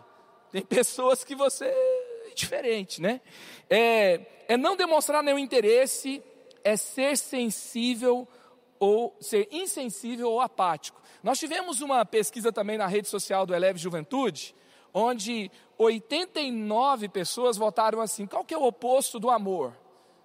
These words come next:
É o ódio ou a indiferença?" E aí oitenta e nove pessoas votaram no, no ódio, na verdade noventa e nove, e cento e vinte e três pessoas votaram na indiferença.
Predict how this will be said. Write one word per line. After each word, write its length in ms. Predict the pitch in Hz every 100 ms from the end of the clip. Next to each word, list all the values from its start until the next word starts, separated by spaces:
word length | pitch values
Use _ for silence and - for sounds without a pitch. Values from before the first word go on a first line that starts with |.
| _ -
É 80 | 220
o 140 | 247
ódio 540 | 254 330 359 370 370 - - - -
ou 100 | 269
a 80 | 302
indiferença?" 800 | 294 - 277 254 226 - - 123 - _ _ _ _
E 120 | 170 233
aí 200 | 269 339
oitenta 440 | 311 - 349 -
e 40 | 349
nove 240 | 294 269
pessoas 420 | 269 240 262 247
votaram 460 | 247 226 214 208 196
no, 140 | 190 -
no 180 | 202 277
ódio, 500 | 220 240 226 320 320 _ _ _
na 40 | 165
verdade 300 | 175 202 190
noventa 300 | 175 262 262
e 40 |
nove, 360 | 208 185 247 277 - - _
e 120 | 262
cento 560 | 254 - - 330 403 359
e 40 |
vinte 180 | 294 302
e 40 | -
três 220 | 254 240
pessoas 400 | 220 208 240 247
votaram 360 | 262 220 220
na 100 | 233
indiferença. 720 | 240 - 247 214 165 - 123